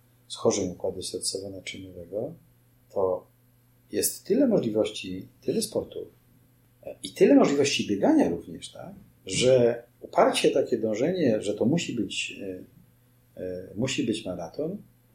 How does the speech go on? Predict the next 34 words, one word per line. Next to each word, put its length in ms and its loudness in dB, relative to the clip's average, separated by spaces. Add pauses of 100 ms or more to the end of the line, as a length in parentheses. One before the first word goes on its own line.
(300)
no 80 -8
budzi 340 0
moje 460 4 (680)
spore, 440 2
spore 320 0
wątpliwości. 720 -8 (400)
Ja 260 4
nigdy 160 4
w 60 4
życiu 240 -4
nie 100 4
przebiegłem 520 4
więcej 420 4
w 40 0
jednym 520 2
ciągu 340 4
jak 240 4
dwadzieścia 460 -2
dwa, 140 2
dwadzieścia 420 0
trzy 200 -4 (100)
kilometry 600 -10 (440)
i 80 -8
nigdy 320 4
to 140 2
nie 140 4
było 320 4
tak, 260 -2 (100)
taki 240 -6
dystans, 420 0
to 80 2
był 140 -2
dystans 560 -2
raczej, 420 0